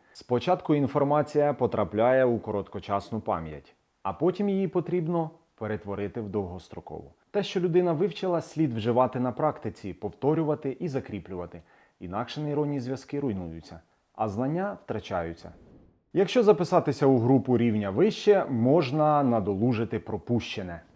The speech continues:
Ні. Рівні в англійській мові — це фундамент. Не можна підніматися вище, якщо ви не освоїли попередні щаблі. Наявні прогалини у знаннях дуже сильно гальмуватимуть вивчення мови далі.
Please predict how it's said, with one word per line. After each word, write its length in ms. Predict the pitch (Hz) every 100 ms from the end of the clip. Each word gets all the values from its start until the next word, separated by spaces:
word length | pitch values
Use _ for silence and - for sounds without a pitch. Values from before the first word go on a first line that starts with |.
| - - - -
Ні. 420 | 95 104 131 120 - _ _ -
Рівні 360 | 123 220 214 143
в 80 |
англійській 540 | 120 113 120 107 - 123
мові — 320 | 143 180 190 -
це 140 | 160
фундамент. 720 | 143 143 127 107 92 85 82 - _ _ -
Не 180 | 127 185
можна 340 | 196 131 117
підніматися 720 | 101 117 117 117 113 120 -
вище, 500 | 110 208 208 - 196 -
якщо 400 | - 113 117 -
ви 80 | 202
не 120 | 185
освоїли 500 | 170 - 160 165 156
попередні 540 | 131 113 113 110 101 110
щаблі. 440 | - 147 123 85 - _ -
Наявні 400 | 131 180 190 180
прогалини 520 | - 151 147 139 135
у 140 | 123
знаннях 580 | 110 123 123 156 190 - - -
дуже 300 | 107 110 113
сильно 340 | - 143 165
гальмуватимуть 840 | 143 143 127 131 139 139 135 - 127
вивчення 560 | 110 117 117 - 117 110
мови 320 | 101 98 98
далі. 360 | 90 85 80